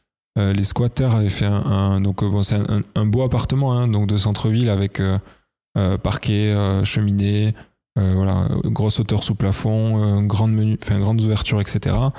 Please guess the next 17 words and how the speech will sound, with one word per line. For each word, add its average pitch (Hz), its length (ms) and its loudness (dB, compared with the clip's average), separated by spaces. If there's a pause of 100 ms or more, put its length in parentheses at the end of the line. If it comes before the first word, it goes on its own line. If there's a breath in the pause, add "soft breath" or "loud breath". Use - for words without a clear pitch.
(380 loud breath)
Et, 110 220 2
euh, 101 100 2
les 95 80 2
squatteurs 127 480 0
avaient 113 180 2
fait 110 160 -2
un 98 120 2
feu, 156 400 0 (460)
euh, 107 240 2
à 127 100 0
même 143 260 2
le 127 80 2
parquet 123 480 0
dans 123 120 0
une 110 120 2
des 110 120 2
chambres. 120 340 0